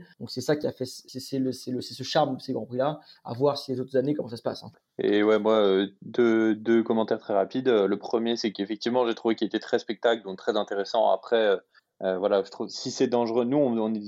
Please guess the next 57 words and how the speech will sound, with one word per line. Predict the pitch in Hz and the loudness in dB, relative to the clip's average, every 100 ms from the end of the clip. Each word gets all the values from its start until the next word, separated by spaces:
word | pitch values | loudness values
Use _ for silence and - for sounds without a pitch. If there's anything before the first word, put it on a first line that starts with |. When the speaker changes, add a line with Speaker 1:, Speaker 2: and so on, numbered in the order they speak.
| - | -6
Speaker 2:
on, | 107 107 | -4 -6
c'est | - | -6
difficile | 107 - 123 | -8 -4 -4
pour | 117 107 | 0 -2
nous | 110 | -2
de | |
juger, | 113 117 110 | -2 0 0
mais | 107 | -2
si | - | -4
les | 117 | 0
pilotes | 110 120 120 110 | 0 2 0 2
eux-mêmes | 113 117 | -2 -2
disent | 113 - | -6 -10
que | 110 | -6
c'est | 107 | -2
dangereux, | 101 104 107 110 107 | -2 0 2 4 4
bah, | 101 95 - 101 | 2 0 -2 -4
du | 104 | -8
coup, | - 120 113 | -4 0 0
c'est | 107 110 | 0 -6
peut-être | - 110 | 0 2
à | 101 | 0
revoir. | 101 113 131 - - - - | 2 2 2 -2 -20 -10 0
Et | |
la | 107 | 2
deuxième | 113 117 113 | 2 0 0
chose, | 156 | 0
surtout, | 135 123 143 | 0 -2 0
c'est | 123 | -2
qu'en | - 131 | 0 0
fait, | 139 | -2
c'est | - | -4
pas | - 113 | -2 -2
censé | 120 - | -2 -2
être | 113 - | -2 -2
un | 107 | -6
circuit, | 110 113 - - 113 113 110 | -6 -8 -8 -12 -6 0 2
euh, | 101 98 98 101 - | 4 4 2 0 -2
au | - | -4
long | 104 104 | -2 0
terme. | 120 110 101 - _ _ - | 2 2 0 -12 _ _ -8
Euh, | 101 95 95 98 98 | -4 0 4 4 4
la | 104 | 0
Saoudi, | - 104 120 | 0 -2 -2
ils | 113 | -2
ont | 98 | 0
énormément | 104 107 107 | 0 0 0
de | 107 | -2
projets | - 107 104 | -2 -4 -2
d'investissement, | 98 95 - 101 - 117 120 | -2 -4 -10 -12 -2 2 2
et | 104 | 2
dont | 95 107 110 | 0 -2 0
notamment | 101 101 101 107 107 | 0 0 2 2 0
une | 104 | -2
grosse | 95 101 104 | -2 -2 -2
ville, | 104 107 110 110 | -2 -2 2 4
euh, | 95 | 2